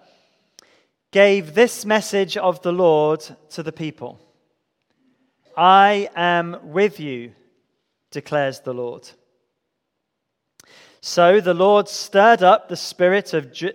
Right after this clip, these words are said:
Zerubbabel, son of Shealtiel, governor of Judah, and the spirit of Joshua, son of Jozadak, the high priest,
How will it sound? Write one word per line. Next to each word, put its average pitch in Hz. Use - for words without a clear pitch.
Zerubbabel, 190
son 185
of 175
Shealtiel, 151
governor 175
of 170
Judah, 147
and 175
the 180
spirit 208
of 233
Joshua, 190
son 170
of 185
Jozadak, 175
the 151
high 160
priest, 165